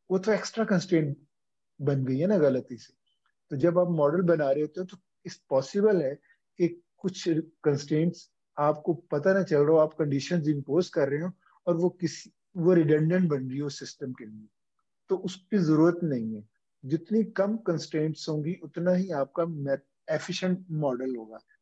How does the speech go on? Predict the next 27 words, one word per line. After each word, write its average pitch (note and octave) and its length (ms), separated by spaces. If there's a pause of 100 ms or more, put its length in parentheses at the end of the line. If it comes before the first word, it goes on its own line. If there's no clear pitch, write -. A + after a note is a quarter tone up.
(120)
इस A3+ 180
case D#3 380
में F#3 160 (380)
ये A3+ 340 (100)
जो C#3+ 240
redundancy C#3+ 760
है B2 140 (760)
graphical G3+ 560 (960)
method D#3 460
से - 160
तो G3 180
बड़ी F#3 280
आसानी E3+ 440
से G3 140
नजर D3 240
आ B2 100
जाती A2+ 300
है, C#3 60
जैसे C#3+ 280
ये C#3+ 80
देखिए C#3 240
ये D3 80
नजर C3+ 240
आ A#2+ 60
रहा G#2+ 180
है, G2 60 (1120)
लेकिन G3+ 440